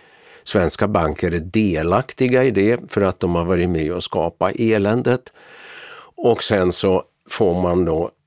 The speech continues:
en slags smitta, både ifrån New York, dollarmarknaden,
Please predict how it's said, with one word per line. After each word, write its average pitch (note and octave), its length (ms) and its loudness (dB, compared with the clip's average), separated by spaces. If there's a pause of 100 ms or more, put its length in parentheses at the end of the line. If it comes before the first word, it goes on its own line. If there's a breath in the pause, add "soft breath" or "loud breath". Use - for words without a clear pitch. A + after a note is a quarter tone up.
en D#2+ 200 -2
slags - 320 -4 (120)
smitta, G#2+ 880 0
både G#2+ 540 2
ifrån B2 540 2 (200)
New G#2 160 4
York, G2+ 460 2
dollarmarknaden, F2 1120 -2